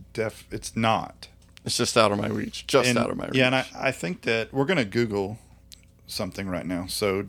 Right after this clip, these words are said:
Speaker 1: j-, 'cause, uh, just by the way, I'm gonna go ahead and note for everybody here. We're gonna be completely transparent in everything that we do. So we're gonna tell you about what we're looking up. And then also the way this two-part podcast works is we're gonna come back and forth about how we feel today.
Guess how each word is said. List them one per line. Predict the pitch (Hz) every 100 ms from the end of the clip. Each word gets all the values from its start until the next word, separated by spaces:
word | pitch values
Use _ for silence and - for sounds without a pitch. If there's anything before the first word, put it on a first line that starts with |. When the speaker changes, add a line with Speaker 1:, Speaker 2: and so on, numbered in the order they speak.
| -
Speaker 1:
j-, | -
'cause, | - 120 107 104
uh, | 87 - -
just | 139 - -
by | 120
the | 110
way, | 104
I'm | 104 107
gonna | 101
go | 92 104
ahead | 104 95
and | 95
note | 104 -
for | 87
everybody | 92 92 90 90
here. | 92 95 - - - - - -
We're | -
gonna | 160 143
be | 113
completely | - 92 - 101
transparent | 95 - 95 - 110 110 -
in | 101 95
everything | 69 113 117 120
that | 107
we | 82 90
do. | 92 87
So | - 117
we're | 95 101
gonna | 104 92
tell | - 101
you | 95
about | 92 92
what | - 90
we're | 87
looking | 95 - 101
up. | 123 - - - - - -
And | 98
then | 98 98 95 98 -
also | 135 - 131
the | 113
way | 117
this | 107 -
two-part | - 107 104 87
podcast | 101 92 90 90
works | - - -
is | 101
we're | 104
gonna | 104 95
come | - 104
back | 95 101 98
and | 95
forth | - 113 117 110 -
about | 104 110 113
how | 117 113
we | 110
feel | - 117
today. | 107 113 117 113 107